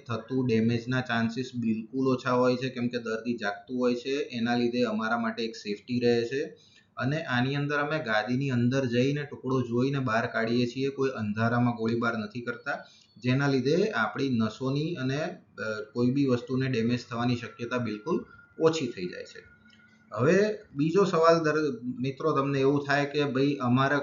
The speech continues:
કોઈ બી કમરની તકલીફ હોય તો આ વસ્તુ થઈ શકે? તો એના માટે હું એ જવાબ આપું કે ભાઈ તમારે ડૉક્ટરને બતાવવું પડે, ડૉક્ટરે તમારો પોતાને ચેક કરવા પડે, દર્દીને ચેક કર્યા પછી એના એમ આર આઈ, એક્સ-રે અને એ બધું ચેક કરવું પડે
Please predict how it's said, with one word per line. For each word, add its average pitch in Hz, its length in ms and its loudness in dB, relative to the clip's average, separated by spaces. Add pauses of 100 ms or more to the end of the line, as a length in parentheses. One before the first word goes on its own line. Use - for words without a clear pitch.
કોઈ 139 180 2
બી 160 160 0
કમરની 147 420 0
તકલીફ 143 400 -4
હોય 139 120 0
તો 139 100 -6
આ 135 60 2
વસ્તુ 131 400 -4
થઈ 135 120 0
શકે? 147 360 -6 (520)
તો 156 440 0 (160)
એના 139 260 2
માટે 135 260 0
હું 131 220 2
એ 127 80 4
જવાબ 113 340 2
આપું 147 320 -2
કે 160 80 -6
ભાઈ 156 160 -4
તમારે 127 640 0 (460)
ડૉક્ટરને 117 440 0
બતાવવું 110 500 0
પડે, 131 340 -2
ડૉક્ટરે 117 440 -4
તમારો 110 440 0
પોતાને 107 500 -4
ચેક - 320 -10
કરવા 110 240 -2
પડે, 123 260 -2
દર્દીને 110 500 -4
ચેક - 280 -10
કર્યા 107 220 -6
પછી - 520 -6 (300)
એના 120 240 2
એમ 113 220 2
આર 123 120 2
આઈ, 127 160 4
એક્સ-રે 123 380 0
અને 123 160 2
એ 117 120 2
બધું 113 260 0
ચેક 113 300 -6
કરવું 113 240 -2
પડે 127 260 -2